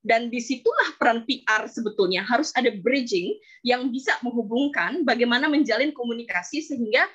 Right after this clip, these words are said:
di antara stakeholder ini, baik akademisi, organisasi pemerintah, dan seterusnya, itu bisa terjalin dengan baik. Mungkin itu, Bu, eh, yang bisa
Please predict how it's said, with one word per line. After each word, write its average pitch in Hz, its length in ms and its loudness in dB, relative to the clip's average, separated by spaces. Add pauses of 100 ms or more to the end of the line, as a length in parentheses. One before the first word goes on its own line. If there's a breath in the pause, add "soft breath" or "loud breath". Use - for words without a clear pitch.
(220 soft breath)
di 208 160 -2
antara 262 240 0
stakeholder 262 640 0
ini, 226 240 -8
baik 180 240 -2
akademisi, 202 1040 -6
organisasi 190 720 0
pemerintah, 226 800 0
dan 185 80 0
seterusnya, 233 560 -2 (560)
itu - 160 0
bisa 277 160 4
terjalin 185 560 0
dengan 160 240 -10
baik. - 320 -8
Mungkin 247 320 2
itu, 262 320 0
Bu, 202 240 4 (320)
eh, 202 160 2
yang 202 160 2
bisa 220 240 -2